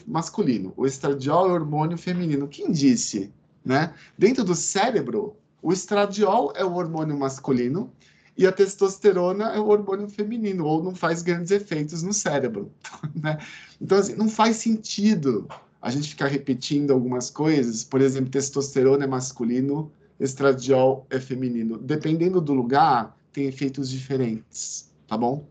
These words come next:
Se a pessoa não tem testículo, ela não tem tanta testosterona, né? E o cérebro vai se feminilizar. Esse,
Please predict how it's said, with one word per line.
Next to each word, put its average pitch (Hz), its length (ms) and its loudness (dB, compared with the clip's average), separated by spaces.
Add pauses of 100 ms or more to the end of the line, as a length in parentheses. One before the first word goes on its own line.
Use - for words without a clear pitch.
(800)
Se - 100 -2
a 208 60 4
pessoa 202 240 4
não 170 140 -2
tem 147 120 0
testículo, 131 800 -4 (160)
ela 139 200 2
não 139 160 -2
tem 120 260 -4 (140)
tanta 131 280 0
testosterona, 123 880 0
né? 170 300 -2 (500)
E 202 300 2 (320)
o 196 80 -2
cérebro 151 360 0
vai 147 120 2
se 156 180 -2
feminilizar. 143 880 -4 (400)
Esse, - 240 0